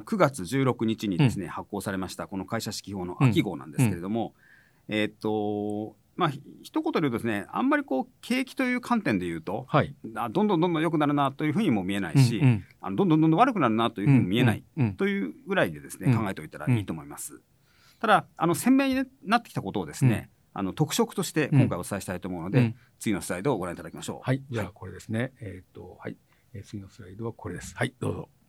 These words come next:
Speaker 1: はい。これがですね、
Speaker 2: うん。
Speaker 1: あのー、気づきのテーマは、えー、日本回帰なんですね。
Speaker 2: はいはいはい。
Speaker 1: 日本回帰です。
Speaker 2: うん。
Speaker 1: あのー、コロナや、
Speaker 2: うん。
Speaker 1: えー、世界の対立で調達網、
Speaker 2: うん。
Speaker 1: えー、まあ、いわゆるサプライチェーンですね、
Speaker 2: うんうん。
Speaker 1: が分断しまして、
Speaker 2: うん。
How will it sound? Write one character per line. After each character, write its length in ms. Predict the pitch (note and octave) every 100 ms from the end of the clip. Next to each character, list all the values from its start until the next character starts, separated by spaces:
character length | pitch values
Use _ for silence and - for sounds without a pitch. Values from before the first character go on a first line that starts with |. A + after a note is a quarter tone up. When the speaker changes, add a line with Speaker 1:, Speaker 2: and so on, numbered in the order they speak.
| -
Speaker 1:
は 100 | F2+
い。 100 | - - _ _ _ _ _
こ 100 | -
れ 40 | G3
が 100 | C3+
で 60 |
す 80 | G2
ね、 240 | F2+ - -
Speaker 2:
う 60 |
ん。 140 | A#2 - _ _ -
Speaker 1:
あ 120 | G2
の 120 | G2
ー、 420 | F2+ F2 E2+ E2 D3+
気 140 | - D3
づ 140 | F3
き 100 | E3+
の 140 | E3
テ 140 | C3+ D3+
ー 20 |
マ 120 | F2+
は、 220 | C2+ A1+ - -
え 120 | F#2
ー、 120 | E2+
日 100 | D3
本 260 | C3+ C4+ -
回 220 | - G#3+
帰 260 | - - _ -
な 80 | G#2
ん 60 |
で 140 | - -
す 80 | B2
ね。 60 |
Speaker 2:
は 60 | D#3
い 20 |
は 60 | -
い 40 | -
は 0 |
い。 60 | G#2
Speaker 1:
日 40 |
本 160 | - G2+
回 180 | F#2 F2+
帰 100 | C2+
で 80 | C#3
す。 100 | C3+
Speaker 2:
う 40 |
ん。 60 | - _ _ - - - - _
Speaker 1:
あ 100 | F#2+
の 100 | F#2+
ー、 560 | F#2 F#2 F#2 F#2 F2+ - _ _ _
コ 140 | - G3+
ロ 80 | D3+
ナ 180 | G2
や、 280 | A2+ B2+ - -
Speaker 2:
う 60 | A#2
ん。 60 |
Speaker 1:
え 140 | G#2 G2+
ー、 40 |
世 200 | - F#3
界 180 | D#3+ B2+
の 100 | G2
対 220 | A#2+ A#2
立 240 | A#2 - B2+
で 240 | D#3 G#2+ - _ - -
調 180 | E3+ F3+
達 240 | F3 D3+
網、 260 | F#2 F2+ - -
Speaker 2:
う 40 |
ん。 120 | A#2 G2
Speaker 1:
え 20 |
ー、 20 |
ま 100 | G2
あ、 20 | E2
い 20 |
わ 80 | B2
ゆ 60 |
る 60 | -
サ 120 | -
プ 100 | -
ラ 100 | E3+
イ 80 | C#3+
チ 120 | -
ェ 40 | G#2+
ー 40 |
ン 40 |
で 80 | -
す 80 | -
ね、 200 | C3+ A2
Speaker 2:
う 40 | D3
ん 20 |
う 0 |
ん。 40 |
Speaker 1:
が 60 | A2+
分 260 | F#2+ A2+ G#2
断 200 | G2 F#2
し 100 | F#2+
ま 100 | E2
し 100 | -
て、 140 | B2+
Speaker 2:
う 20 |
ん。 180 | A#2+ F#2